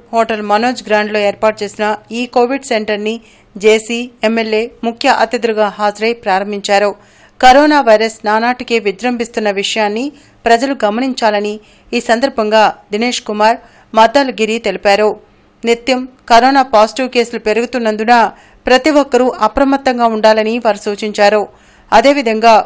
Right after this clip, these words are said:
గుంటూరులో కోవిడ్ సెంటర్ ఏర్పాటుకి రెడ్ క్రాస్ ముందుకు రావడం అభినందనీయమని వారు పేర్కొన్నారు. కరోనా రోగులకు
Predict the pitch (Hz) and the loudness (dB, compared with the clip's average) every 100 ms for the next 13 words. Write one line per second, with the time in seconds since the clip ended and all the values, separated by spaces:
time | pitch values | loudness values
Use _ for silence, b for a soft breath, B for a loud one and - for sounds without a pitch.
0 | - 220 226 226 233 320 339 B B - | 0 -4 0 0 2 0 -2 B B 4
1 | 277 339 339 277 254 247 220 220 - 220 | 6 4 0 -2 0 -2 -2 -2 2 2
2 | 214 233 233 b b - 220 226 294 277 | 0 -6 -6 b b 0 0 2 2 2
3 | - 233 262 262 226 220 226 - - 190 | -2 -6 -4 0 0 0 -8 -6 -6 -4
4 | 254 247 226 220 220 226 226 208 - 208 | -2 -2 -2 -2 -2 0 0 0 0 -4
5 | 202 208 202 202 196 - b b b - | -4 0 2 2 -2 -8 b b b 4
6 | 254 277 302 269 220 220 226 220 233 | 6 6 4 4 2 2 0 0 -4